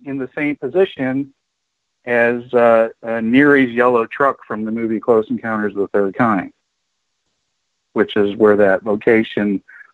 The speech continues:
uh, parts of it were in a studio, parts of it were actually, uh, uh, a miniature, but also parts were at that actual, actual spot,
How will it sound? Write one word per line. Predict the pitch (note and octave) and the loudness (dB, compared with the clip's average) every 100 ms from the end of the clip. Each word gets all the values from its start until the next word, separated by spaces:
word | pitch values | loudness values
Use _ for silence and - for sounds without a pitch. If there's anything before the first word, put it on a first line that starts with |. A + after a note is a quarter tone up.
| - | -6
uh, | C3+ G#2+ G#2+ D3 D3+ | 0 2 2 0 -6
parts | - D#3+ E3+ F3+ | 0 2 2 2
of | D#3 | 4
it | D#3 D3 | 4 2
were | D3 C#3 | -2 -2
in | C3+ | -2
a | C3 | -4
studio, | - B2 A#2+ A#2+ B2+ C#3+ | -8 -8 -4 -2 -2 -4
parts | - G#2+ G#2 - | -6 -8 -8 -8
of | A2 | -6
it | A2+ | -4
were | G#2 G#2+ A2 | -2 0 0
actually, | A2 - G#2+ G#2 G#2 | -2 -4 -4 0 0
uh, | G2 F#2 | 0 0
uh, | G#2+ G2 F#2+ F2 - _ - _ _ | -2 -2 0 -2 -8 _ -20 _ _
a | A#2+ | 0
miniature, | A2+ C3 C3+ - G#2+ G#2+ | 2 4 2 2 2 2
but | A2 G#2 - _ _ _ _ _ _ _ _ _ _ _ _ _ _ - | 2 0 -2 _ _ _ _ _ _ _ _ _ _ _ _ _ _ -2
also | B2 B2 C3 | 0 2 0
parts | B2 B2 A#2 - | 0 0 -2 -4
were | A#2 A2+ | -4 -2
at | A2+ G2+ | -2 -4
that | A#2 G#2 G#2 _ | -4 -4 -6 _
actual, | - G#2 - G#2+ G2 F2 _ _ _ | -6 -6 -6 -6 -4 -6 _ _ _
actual | - G#2 - G#2+ F#2+ | -4 -4 -4 -6 -6
spot, | - A2 G2 E2+ | -2 0 2 0